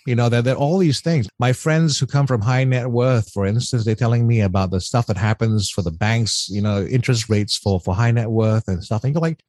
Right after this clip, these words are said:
you know, there is a life that is being led by other people that you're not aware of. And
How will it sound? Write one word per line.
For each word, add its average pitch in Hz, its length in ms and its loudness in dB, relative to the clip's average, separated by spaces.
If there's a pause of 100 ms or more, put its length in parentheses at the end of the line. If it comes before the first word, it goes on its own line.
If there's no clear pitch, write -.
you 165 100 2
know, 185 380 0
there 156 200 0
is 160 220 2
a 135 140 0
life 139 560 2
that 117 200 0
is 113 240 -2
being 135 200 2
led 127 280 2
by 117 180 2
other 113 180 2
people 123 300 0
that 104 120 -2
you're 113 140 2
not 117 240 4
aware 92 400 2
of. 90 260 0 (420)
And 120 480 2